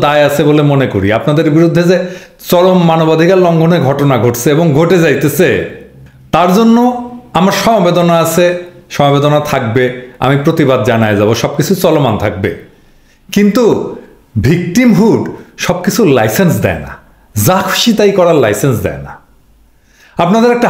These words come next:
হাই মরাল পজিশন তৈরি হইতে পারে, সেইটারে এইভাবে হেলায় হারায় কেউ বেকুব না হইলে। আমাকে বন্ধু মনে না করেন, অসুবিধা নাই, আমি তো আপনার শত্রু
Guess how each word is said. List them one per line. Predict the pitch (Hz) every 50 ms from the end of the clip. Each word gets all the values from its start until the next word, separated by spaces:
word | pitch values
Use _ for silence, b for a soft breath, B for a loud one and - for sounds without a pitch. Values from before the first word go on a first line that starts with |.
| - -
হাই | 160 190 226 226
মরাল | 196 180 165 165 190 208 202 208
পজিশন | 202 185 180 190 185 - 220 202
তৈরি | 214 254 262 240 214
হইতে | 180 156 143 - - -
পারে, | 101 87 90 85 B B B B B B -
সেইটারে | - - 208 208 220 262 254 269 254 254 254 254 254 220 226
এইভাবে | 233 226 247 254 240 170 139
হেলায় | 160 175 202 208 196 160 143
হারায় | 156 190 214 214 214 240
কেউ | 226 190 139 120 104 - - - - - - _ _ _ -
বেকুব | 151 208 208 208 208 170
না | 165 175 170 160 165
হইলে। | 170 170 170 170 180 180 175 - - - - - _ _ _ _ _ _ _ _ _ _ _ _ _ _ b b b b b b b b b
আমাকে | - 202 233 269 247 294 269 175 156
বন্ধু | 180 185 185 185 247 240 220
মনে | 220 220 214 214 214 208 - - - - 190 185
না | 180 175 175
করেন, | 175 165 160 160
অসুবিধা | 143 131 - 170 147 135 113 104 90
নাই, | 82 80 - - - _ _ _ _ _ _ _ _
আমি | - - 196 202 190
তো | 240 208
আপনার | 196 214 220 220 -
শত্রু | 226 220 220 - 202